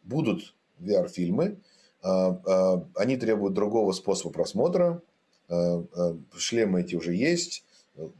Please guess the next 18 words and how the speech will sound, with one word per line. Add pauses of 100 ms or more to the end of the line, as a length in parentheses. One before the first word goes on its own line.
(160)
Цукерберг
объявил,
что
он
создаёт
не
просто
V
R, (120)
э, (120)
фильмы,
а
V
R, (160)
э, (240)
юни-,
э,
вселенную,